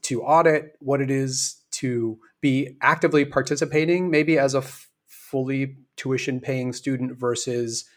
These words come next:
another tier. So maybe there's a tiered experience that might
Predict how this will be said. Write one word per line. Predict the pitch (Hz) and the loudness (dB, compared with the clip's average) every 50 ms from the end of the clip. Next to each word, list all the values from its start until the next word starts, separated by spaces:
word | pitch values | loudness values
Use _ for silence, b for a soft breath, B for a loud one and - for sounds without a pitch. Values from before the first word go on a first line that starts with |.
| b b | b b
another | - 131 135 135 131 135 127 | -2 0 2 2 2 0 -2
tier. | 127 - - - 180 196 170 - - | -4 -4 -6 -4 -4 -2 -4 -4 -4
So | - 127 | -4 -4
maybe | 123 135 143 156 | -4 -2 -2 -2
there's | 160 160 151 | 0 0 0
a | 156 151 | 0 -2
tiered | 156 - - 147 156 180 185 180 | -4 -4 -2 0 2 2 2 2
experience | 160 - - - - 117 110 107 110 110 110 - | 0 -4 -6 -8 -6 -6 -6 -8 -10 -14 -14 -16
that | - 120 - 107 | -16 -16 -12 -10
might | 113 110 101 101 | -10 -10 -10 -12